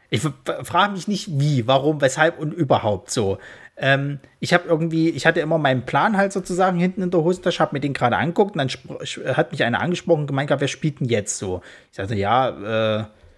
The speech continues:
wir hatten da gespielt.“ Es war irgendeine Band, die mich nicht interessiert hat, deswegen bin ich gegangen. Ich weiß bloß nicht mehr, wer.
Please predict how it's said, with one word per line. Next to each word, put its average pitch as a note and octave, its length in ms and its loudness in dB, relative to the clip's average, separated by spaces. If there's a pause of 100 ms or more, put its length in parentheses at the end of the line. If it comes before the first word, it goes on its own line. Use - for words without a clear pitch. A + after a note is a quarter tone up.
(140)
wir - 100 -10
hatten A2 200 -4
da A2+ 100 -2
gespielt.“ G2+ 600 -6 (2000)
Es - 100 -6
war A#2+ 100 2
irgendeine D3 240 2
Band, C3 200 2
die D3 60 -4
mich C3+ 140 -4
nicht D#3+ 160 -2
interessiert C3+ 460 0
hat, D3+ 100 0
deswegen B2+ 340 -2
bin C3+ 140 0
ich B2+ 140 -4
gegangen. F#2+ 380 -2
Ich F#2 140 -12
weiß A#2+ 200 -2
bloß C3 240 -8
nicht - 240 -10
mehr, B2+ 200 -2
wer. F2 360 -4